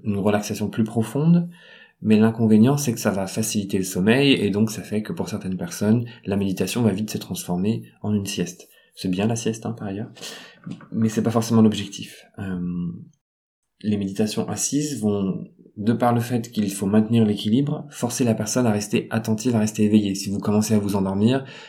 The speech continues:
vous allez avoir tendance à pencher d'un côté et potentiellement à vous sentir déséquilibré, ce qui va vous ramener, euh, à une certaine présence.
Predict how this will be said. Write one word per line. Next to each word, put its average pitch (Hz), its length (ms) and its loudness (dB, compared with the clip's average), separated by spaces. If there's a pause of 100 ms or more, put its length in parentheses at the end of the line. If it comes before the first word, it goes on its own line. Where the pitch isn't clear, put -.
(120)
vous 104 80 -4
allez 104 80 0
avoir 101 160 0
tendance 101 260 -2
à 92 80 0
pencher 101 300 0
d'un 95 160 0
côté 110 360 4
et 117 60 4
potentiellement 101 580 -4
à 85 120 -6 (160)
vous - 60 -14
sentir 101 280 -2
déséquilibré, 104 640 4
ce 123 80 -2
qui - 120 -10
va 98 80 -4
vous 95 120 -8
ramener, 98 440 -4 (600)
euh, 113 60 -12
à - 420 -14
une 95 80 -4
certaine 101 300 -6
présence. 90 540 -4